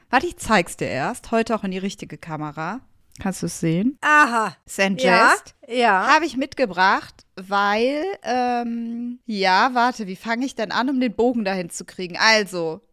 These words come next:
Speaker 1: es ist mein Öl für alles, was den Bauch betrifft. Und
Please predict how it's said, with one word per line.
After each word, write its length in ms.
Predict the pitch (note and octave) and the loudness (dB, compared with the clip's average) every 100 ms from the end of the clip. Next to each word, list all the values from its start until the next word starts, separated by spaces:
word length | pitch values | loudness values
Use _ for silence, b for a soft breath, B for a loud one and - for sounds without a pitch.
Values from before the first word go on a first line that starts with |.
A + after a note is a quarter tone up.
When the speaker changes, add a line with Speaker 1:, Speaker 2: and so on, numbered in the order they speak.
| - | -10
Speaker 1:
es 140 | G#3+ | -6
ist 260 | - B3 - | -6 -6 -4
mein 460 | A3+ G#3+ A#3 C#4+ - | 2 4 4 2 -2
Öl 260 | A#3+ B3 C4+ | 2 2 2
für 200 | - G#3 _ | -4 -12 _
alles, 520 | - A#3 C#4+ E4+ - - | 2 2 2 -4 -8 -4
was 480 | G#3+ G#3 A3+ - - _ - - | 2 2 2 -6 -20 _ -8 -4
den 120 | G#3+ | 2
Bauch 240 | G3 F#3 | 2 2
betrifft. 640 | - E3+ - B2 C#3+ - - b b b b b - | -2 -12 -10 -14 -14 -18 -20 b b b b b 0
Und 580 | A#3+ B3 B3 C4 - | 2 2 0 -4 -8